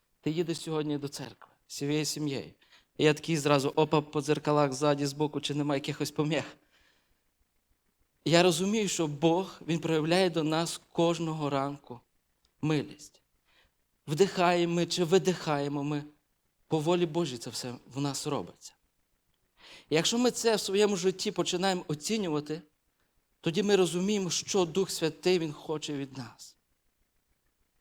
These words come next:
Сучасний світ сьогодні, в якому ми живемо,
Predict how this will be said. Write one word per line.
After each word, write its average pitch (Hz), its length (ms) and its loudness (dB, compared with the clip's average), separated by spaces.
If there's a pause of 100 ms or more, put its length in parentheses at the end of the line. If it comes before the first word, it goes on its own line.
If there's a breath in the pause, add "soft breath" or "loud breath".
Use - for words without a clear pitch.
(760 loud breath)
Сучасний 240 500 -2
світ 226 320 -2
сьогодні, 170 340 0
в 175 40 0
якому 190 340 0
ми 185 100 0
живемо, 156 480 -4